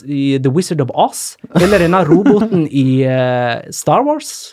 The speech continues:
Det er mulig han bøyger albueledd, eh, denne robotgreia.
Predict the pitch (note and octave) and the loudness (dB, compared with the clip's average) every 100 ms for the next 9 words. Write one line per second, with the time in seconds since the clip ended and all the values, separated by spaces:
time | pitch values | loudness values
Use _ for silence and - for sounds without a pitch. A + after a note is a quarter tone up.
0 | _ _ _ _ _ _ _ - E3 D#3+ | _ _ _ _ _ _ _ -12 -2 0
1 | E3 F3 G3+ F3 D3+ C#3+ D3 D#3 C3 B2+ | 2 2 0 -2 0 0 0 -2 -2 -2
2 | D#3 E3+ E3 B2 B2+ B2+ B2+ C3 C3 C3 | -4 -2 -4 -4 -4 -4 -2 -4 -4 -4
3 | C3 B2+ C3+ D3 C#3+ C#3 - D3 D3 D3 | -4 -2 -2 -2 -6 -8 -6 -2 -2 -2
4 | D3 D#3+ D#3 | -2 -2 -2